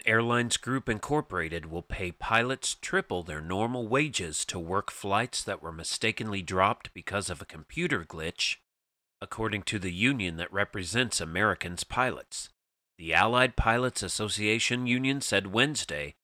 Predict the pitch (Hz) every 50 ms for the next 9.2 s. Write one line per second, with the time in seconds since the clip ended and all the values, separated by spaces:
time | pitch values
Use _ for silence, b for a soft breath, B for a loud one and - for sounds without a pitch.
0 | _ _ - 95 92 90 85 - - - - 85 107 92 104 113 117 - 92 101
1 | 92 101 107 113 - - 107 110 113 110 107 95 87 80 76 90 92 95 104 110
2 | 120 110 87 95 92 - - 76 76 80 90 101 101 104 104 107 117 117 110 101
3 | 90 85 80 - - - 113 117 123 113 - - - - 80 78 90 101 - -
4 | - 113 104 95 - - 104 107 113 113 - 98 87 - - - 117 120 - -
5 | - 101 82 - - 131 143 - - - 87 78 71 80 78 78 78 80 82 87
6 | 90 - - - 110 107 98 98 87 - 78 78 82 92 98 104 101 104 104 101
7 | 87 - - - - 127 143 117 - 85 80 78 78 73 - - 76 76 76 -
8 | - - 78 76 82 92 95 85 82 76 80 82 87 85 117 123 - - 76 60
9 | - - -